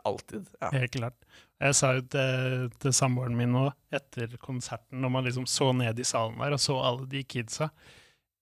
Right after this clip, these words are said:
Speaker 2: hvis noen for noen år siden hadde sagt at gjennom korps og kunne ditt instrument, så kan du stå på en scene en dag med Phil Pyro og, eh, vokalisten fra Postgirobygget, liksom.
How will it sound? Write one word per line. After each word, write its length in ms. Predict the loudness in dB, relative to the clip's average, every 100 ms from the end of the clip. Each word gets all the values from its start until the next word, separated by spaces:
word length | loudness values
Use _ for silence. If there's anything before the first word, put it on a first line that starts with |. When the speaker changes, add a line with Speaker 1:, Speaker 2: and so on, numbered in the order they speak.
| _ _ _
Speaker 2:
hvis 260 | -6 -4 -2
noen 180 | -4 -6
for 140 | -8 -6
noen 160 | -6 -4
år 80 | -6
siden 220 | -6 -4
hadde 160 | -4 -4
sagt 200 | -6 -4
at 300 | -8 -10 -20 _ -10
gjennom 580 | -6 -4 -2 -2 -2 -2 -6 -10
korps 360 | -4 -4 -4
og 100 | -6 -6
kunne 280 | -6 -6
ditt 240 | -8 -10 -10
instrument, 560 | -12 -12 -10 -8 -8 -8
så 140 | -6
kan 160 | -4 -6
du 80 |
stå 220 | -8 -8 -8
på 120 | -6
en 100 | -4
scene 320 | -2 -4 -2
en 140 | -6 -2
dag 300 | 0 0 -2 -14
med 240 | -12 -8 -8
Phil 260 | -8 -8
Pyro 480 | -8 -6 -2 -2 0
og, 720 | 0 -2 -4 -6 -6 -4 -2
eh, 320 | 0 0 0 -4
vokalisten 520 | -8 -6 -6 -6 -10 -4
fra 140 | -4
Postgirobygget, 720 | -4 -6 -6 -8 -8 -8 -6
liksom. 300 | -6 -6 -8